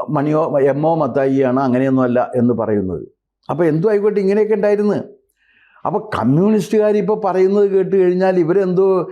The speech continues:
ഇന്ത്യൻ സ്വാതന്ത്ര്യം ഇവരുടെ സംഭാവനയാണെന്ന് തോന്നുന്ന വിധത്തിലാണ് പറയുന്നത്. അല്ല, ഇന്ത്യൻ സ്വാതന്ത്ര്യത്തെയും ഇന്ത്യൻ സ്വാതന്ത്ര്യത്തിന് നേതൃത്വം കൊടുത്തവരെയും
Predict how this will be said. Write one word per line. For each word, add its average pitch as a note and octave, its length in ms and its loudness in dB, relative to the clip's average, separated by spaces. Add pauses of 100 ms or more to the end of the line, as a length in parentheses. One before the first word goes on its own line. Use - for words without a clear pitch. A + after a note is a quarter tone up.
(200)
ഇന്ത്യൻ E3+ 380 0
സ്വാതന്ത്ര്യം F3+ 500 0
ഇവരുടെ F3 360 0
സംഭാവനയാണെന്ന് E3+ 920 0
തോന്നുന്ന E3+ 360 2
വിധത്തിലാണ് E3+ 440 0
പറയുന്നത്. C#3 280 0
അല്ല, A#2 380 -2 (1300)
ഇന്ത്യൻ E3 420 2
സ്വാതന്ത്ര്യത്തെയും D3 960 0
ഇന്ത്യൻ D#3 340 0
സ്വാതന്ത്ര്യത്തിന് D3 720 -2
നേതൃത്വം C3+ 500 0
കൊടുത്തവരെയും C3 720 0